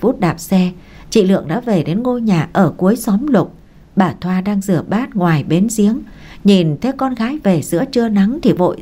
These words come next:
chạy ra và hỏi, "Có chuyện gì mà con về nhà giữa trưa thế này? Mà đi đâu mà mang nhiều đồ đạc thế hả con?" Chị Lượng nhìn mẹ mắt ngấn lệ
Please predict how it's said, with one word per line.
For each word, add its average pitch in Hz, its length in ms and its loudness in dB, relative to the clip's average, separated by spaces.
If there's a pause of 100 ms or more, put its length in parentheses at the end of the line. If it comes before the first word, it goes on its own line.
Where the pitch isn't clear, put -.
chạy - 220 0
ra 175 180 -4
và 151 160 0
hỏi, 147 300 -2 (480)
"Có 320 160 2
chuyện 220 160 2
gì 180 160 0
mà 143 140 -2
con 240 260 -4
về 190 180 0
nhà 147 260 0
giữa 208 260 2
trưa 262 220 2
thế 285 160 -2
này? 196 240 0 (400)
Mà 196 140 4
đi 254 140 -4
đâu 269 180 -4
mà 180 140 -2
mang 226 300 -2
nhiều 180 280 4
đồ 165 200 2
đạc 156 280 -2
thế 220 80 -6
hả 254 300 -2
con?" 202 240 2 (640)
Chị 196 160 2
Lượng 175 320 0
nhìn 156 280 0
mẹ 160 300 -2
mắt 277 220 -2
ngấn 190 240 0
lệ 185 280 0